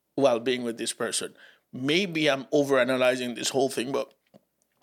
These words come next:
this is, this is all I see here. This is, this is, this is what, because there's a lot of conversations in this show. It's a, it's a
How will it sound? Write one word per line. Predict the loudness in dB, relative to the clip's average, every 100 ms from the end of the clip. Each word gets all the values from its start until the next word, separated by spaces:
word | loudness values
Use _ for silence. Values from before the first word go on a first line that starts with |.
| _ -12 -4
this | 0 2 2
is, | 0 -2
this | 2 4
is | 4
all | 4 4
I | 2
see | 2 4 2 -2
here. | -4 -2 -2
This | -2 -2
is, | -2 -2
this | -4 -2 -2 0
is, | 0
this | 0 0
is | -2 0
what, | 0 0 -4 -18 -18 -8 -4
because | 0 0
there's | 2 0 0
a | -4
lot | -2 -2
of | -2
conversations | -2 0 0 2 2 0 -2 -2
in | -4 -4
this | -2
show. | -2 -2 -10 -16 _ _ _ _ -4
It's | -2
a, | 0 -2 -2
it's | 0
a | 0